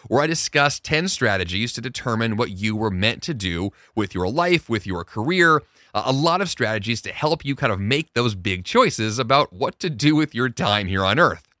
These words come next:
And one of the comments that I received based upon that episode was from a longtime listener of this show. Her name is Melissa Arbuckle,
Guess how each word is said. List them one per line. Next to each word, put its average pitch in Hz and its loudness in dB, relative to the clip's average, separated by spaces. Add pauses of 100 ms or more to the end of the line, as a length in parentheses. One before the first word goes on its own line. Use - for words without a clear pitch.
(560)
And 139 4
one 208 2
of 220 2
the 170 -2
comments 180 -2
that 135 -2
I 120 2
received 90 -2
based 123 -2
upon 107 0
that 92 0
episode 98 0 (220)
was 117 2
from 123 0
a 98 -2
longtime 170 0
listener 131 0
of 120 0
this 147 2
show. 92 -4 (260)
Her 120 2
name 139 0
is 110 -2
Melissa 110 0
Arbuckle, 90 -2